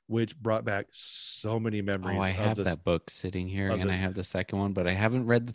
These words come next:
Speaker 2: third one. There's a
Speaker 1: There's
Speaker 2: third
Speaker 1: three,
Speaker 2: one, right?
Speaker 1: there's three in the series. I know it says book
Speaker 2: Pretty
Speaker 1: one.
Speaker 2: sure.
Speaker 1: I'm reading the first one, and dude, it brings back so many memories because they're talking about,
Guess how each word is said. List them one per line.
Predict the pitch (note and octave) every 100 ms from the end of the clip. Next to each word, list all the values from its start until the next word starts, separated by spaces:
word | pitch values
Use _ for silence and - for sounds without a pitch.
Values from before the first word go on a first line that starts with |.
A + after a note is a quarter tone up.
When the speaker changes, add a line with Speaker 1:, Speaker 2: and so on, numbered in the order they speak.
| -
Speaker 2:
third | B2+ C#3
one. | G#2+ D2 D2+ - _ _
There's | - G#2
a |
Speaker 1:
There's | C3 B2
Speaker 2:
third | A2
Speaker 1:
three, | A#2+ B2+
Speaker 2:
one, | C#3+
right? | F#2+
Speaker 1:
there's | B2 -
three | B2+
in | B2+
the | A2+
series. | B2 C3 D#3+ E3+
I | B2+
know | D#3
it |
says | C#3+ A2+
book | B2
Speaker 2:
Pretty | C3 A#2+
Speaker 1:
one. | A#2
Speaker 2:
sure. | F#2 - _ - - _
Speaker 1:
I'm | G#2+ A#2
reading | C3 C#3
the |
first | C3 D#3+ F3 -
one, | A2 G2 G2+ _ _ _ _ -
and | A2+ F#2+
dude, | A2 A2
it | F#3
brings | G2+ G2+ F#2+
back | - F#2 F2 -
so | - - - D#3+
many | D#3+ C3+
memories | A2+ G#2 G#2
because | F#2 F#2+ F2+
they're | F#2+
talking | - G2+ F#2 F#2+
about, | F2+ F2+ F2+ F2